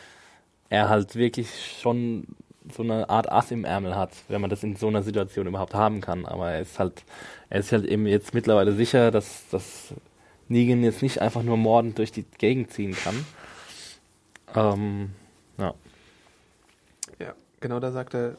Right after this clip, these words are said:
Speaker 2: „Du wirst nichts tun.“ Und was macht Negan dann, statt irgendwie auf ihn einzudreschen oder ihn zu verletzen? „We go for a ride, yo!“ <laughs> Und dann, äh, soll's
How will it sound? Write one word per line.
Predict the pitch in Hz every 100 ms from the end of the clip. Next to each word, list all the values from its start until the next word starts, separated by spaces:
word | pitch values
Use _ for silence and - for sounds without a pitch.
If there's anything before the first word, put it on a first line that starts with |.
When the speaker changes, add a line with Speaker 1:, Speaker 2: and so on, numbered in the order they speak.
| _ _
Speaker 2:
„Du | 123 120
wirst | 117 -
nichts | 131 -
tun.“ | - 143
Und | - 139 165 -
was | 120 131 -
macht | 135 139 -
Negan | 151 156
dann, | 165 170 175
statt | - - 139
irgendwie | - 135 123 127
auf | 127 139
ihn |
einzudreschen | 135 135 - - 127 -
oder | 123 131
ihn | 127
zu | -
verletzen? | 127 127 - 139 139 - -
„We | 302
go | 403
for | 392 370 311
a | 381 370 359 349
ride, | 349 320
yo!“ | 330 339 226 311 - 175 214 - - 240 - - _ -
<laughs> | 156 160 139 156 151
Und | 151 131
dann, | 131 139
äh, | 127
soll's | 123 127 127 -